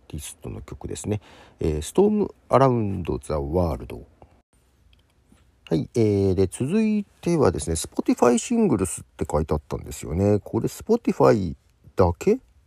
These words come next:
のリリースなのかな？ね、アーティストでもそんなことしてるのかな？まあ、たまにね、あの、Apple Musicも、Apple Musicだけの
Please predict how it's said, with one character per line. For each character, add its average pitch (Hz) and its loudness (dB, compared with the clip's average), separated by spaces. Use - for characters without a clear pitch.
の 104 2
リ 90 2
リ 98 -2
ー - -10
ス - -6
な 69 0
の 62 -6
か - -6
な？ 123 -2
ね、 85 0
ア 104 -2
ー 92 -2
テ - -6
ィ - -2
ス - -12
ト 104 4
で 110 2
も 98 0
そ 85 -4
ん 87 0
な 92 2
こ 90 -4
と 73 -2
し - -8
て - -4
る 80 -4
の 78 -4
か 76 -4
な？ 151 2
ま - 0
あ、 - 2
た - 0
ま 202 2
に 226 0
ね、 214 2
あ 82 2
の、 82 0
Apple 247 -4
Music 233 -4
も、 87 2
Apple - -2
Music 101 -2
だ 87 2
け - 2
の 76 -2